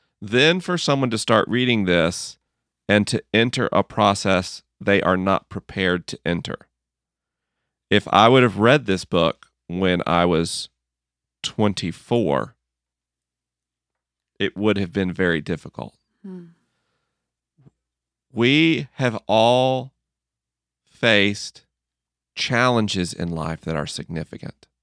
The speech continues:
Speaker 1: And we are an incredible thing known as life.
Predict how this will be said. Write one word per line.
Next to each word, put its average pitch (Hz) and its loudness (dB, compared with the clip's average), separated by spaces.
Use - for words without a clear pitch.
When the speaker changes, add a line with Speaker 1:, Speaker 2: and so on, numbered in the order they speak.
Speaker 1:
And 101 0
we 107 0
are 92 0
an 101 2
incredible 101 2
thing 90 -2
known 85 -4
as 78 -8
life. - -10